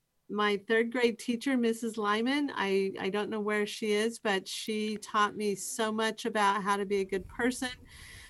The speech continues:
My history, I mean, my English te-, teacher, Missus Matt McElroy,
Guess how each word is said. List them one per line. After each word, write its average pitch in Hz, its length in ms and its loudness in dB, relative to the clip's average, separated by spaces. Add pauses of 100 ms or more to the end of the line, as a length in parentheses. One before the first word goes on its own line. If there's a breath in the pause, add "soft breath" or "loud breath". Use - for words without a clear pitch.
(160 soft breath)
My 202 420 2 (100)
history, 254 580 -2 (220)
I 226 60 -2
mean, 220 220 -2
my 202 240 0 (100)
English 254 480 0
te-, 254 240 0
teacher, 254 440 -2
Missus 226 380 2
Matt 214 320 6
McElroy, 247 640 2